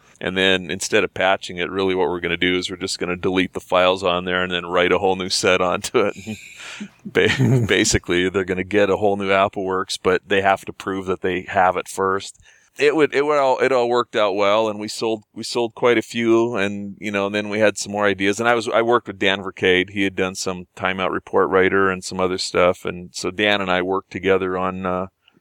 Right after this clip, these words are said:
Speaker 1: on AppleWorks four and, and then later on AppleWorks five.
Speaker 2: Uh, at one point, you, um, you told me a story about, um, bonuses and a sort routine.
Speaker 1: <laughs> Yeah, that's probably my favorite one related to that. Well,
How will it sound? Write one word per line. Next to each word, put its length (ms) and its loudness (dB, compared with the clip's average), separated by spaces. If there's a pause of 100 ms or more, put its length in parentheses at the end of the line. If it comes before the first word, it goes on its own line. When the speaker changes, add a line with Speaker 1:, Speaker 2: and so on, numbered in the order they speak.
(120)
Speaker 1:
on 140 -6
AppleWorks 540 -2
four 360 2
and, 140 -6
and 160 -6
then 140 -4
later 340 2
on 140 2
AppleWorks 500 0
five. 360 2 (560)
Speaker 2:
Uh, 280 0
at 80 -2
one 220 2
point, 240 0
you, 600 2
um, 380 0
you 240 0 (280)
told 160 0
me 80 4
a 40 4
story 320 2
about, 460 2 (140)
um, 480 -4
bonuses 720 2
and 300 -4
a 60 -6
sort 240 0
routine. 520 2
Speaker 1:
<laughs> 60 2 (1120)
Yeah, 240 4
that's 200 2
probably 340 2
my 160 0
favorite 420 2
one 160 -2
related 300 4
to 80 2
that. 200 2
Well, 220 2